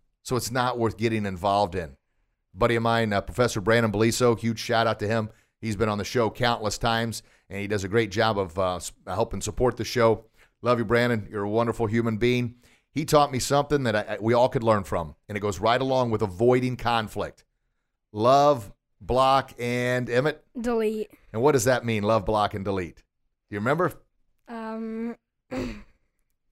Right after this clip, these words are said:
Speaker 1: God says we're supposed to
Speaker 2: Love people.
Speaker 1: love everybody, but we're also
Speaker 2: But
Speaker 1: supposed to love
Speaker 2: ourselves. Um,
Speaker 1: And then what do we do?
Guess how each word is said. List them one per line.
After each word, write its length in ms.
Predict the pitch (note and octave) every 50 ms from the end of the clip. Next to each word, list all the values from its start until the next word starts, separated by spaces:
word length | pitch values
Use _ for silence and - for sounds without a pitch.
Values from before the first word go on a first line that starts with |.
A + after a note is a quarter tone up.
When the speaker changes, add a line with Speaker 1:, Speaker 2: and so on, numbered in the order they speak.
| _ _ _ _ _ _ _ _ _ _ _ _ F#2
Speaker 1:
God 240 | A2+ A#2+ C3+ B2+
says 260 | - - C#3+ C3+ A#2 A#2
we're 80 | A#2
supposed 360 | - - C3+ C3+ B2+ B2 -
to 440 | - C3 B2+ B2+ B2+ B2 A2 - - - _ _ _ _ _ _ _ _ _ _ _ _ _ _ _ _ _ _ _ _ _ _
Speaker 2:
Love 360 | B3+ C4 B3 A#3 A3+ A3+ - _
people. 540 | - A3+ G#3+ A3 - A3 G#3+ A3 A3+ A#3+ A#3 -
Speaker 1:
love 260 | B2+ G2+ G#2 A2+ A#2
everybody, 500 | B2 C3+ C3 A2 F#2+ G#2 G#2 A2 A2+ G2+ - _ _ _ -
but 100 | A2 A2
we're 120 | A2 A#2
also 180 | C3 C#3+ A2+ G2+
Speaker 2:
But 60 | -
Speaker 1:
supposed 240 | - B2 B2 A#2 B2
to 60 | A#2
love 480 | A2+ A#2 A#2+ A#2+ A#2 G#2+ - - - - _ _ _ _ _ _ _ _ _ -
Speaker 2:
ourselves. 880 | A3 A3+ - - A#3 G#3+ G#3 G3+ G3+ G#3 G#3 G#3+ A#3 - - - - - _ _ _ _ _ _ _ _ _ _ _ _ -
Um, 540 | A3+ A3 G#3+ G3+ F#3 F3+ - - - B3+ - _ _ _ _ _ _ _ _ _ _ _ _ _ _ _ _ _ _ _ _ _ _ _ _ _ _ _ _ _ _ _
Speaker 1:
And 100 | - G#2
then 100 | A2 A#2 A2+
what 80 | A2
do 60 | G#2+ G#2
we 120 | G#2 G2+
do? 260 | F#2 F#2+ F2+ E2 D#2+